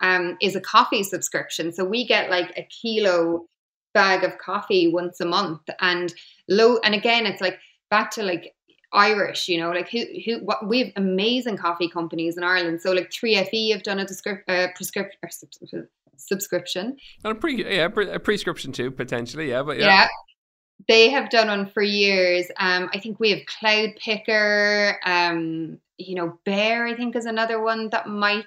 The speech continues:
Speaker 1: do one. Mars Coffee in Cork, definitely, you can buy them online. They might, they might do a subscription. So a coffee one, like, for those coffee lovers. And generally, I find if someone's kind of into fitness, they love their coffee.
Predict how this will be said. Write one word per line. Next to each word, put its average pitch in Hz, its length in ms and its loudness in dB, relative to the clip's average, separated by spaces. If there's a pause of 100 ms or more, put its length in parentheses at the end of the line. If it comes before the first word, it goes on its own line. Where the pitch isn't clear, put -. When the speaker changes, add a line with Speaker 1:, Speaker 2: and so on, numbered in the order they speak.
(140)
Speaker 1:
do 214 240 0
one. 202 240 0
Mars 202 420 2
Coffee 202 380 0
in 190 160 -6
Cork, 196 480 0
definitely, 196 420 -4
you 196 100 -6
can 190 140 -4
buy 196 160 2
them 185 140 -2
online. 190 500 0
They 180 80 -2
might, 190 320 -4 (140)
they 185 80 -4
might 185 220 -2
do 196 100 -4
a 190 40 -4
subscription. 202 560 -6
So 196 240 2 (440)
a 185 60 -2
coffee 214 520 2
one, 170 160 2
like, 165 160 -6
for 196 80 -4
those 196 200 0
coffee 202 400 0
lovers. 202 340 0
And 196 160 -2
generally, 233 480 -2
I 208 160 -2
find 156 440 -6 (320)
if 185 120 -6
someone's 254 380 -2
kind 254 180 -6
of 240 60 -6
into 254 220 -6
fitness, 262 400 -4 (300)
they 190 120 2
love 185 280 2
their 196 100 -2
coffee. 220 600 -4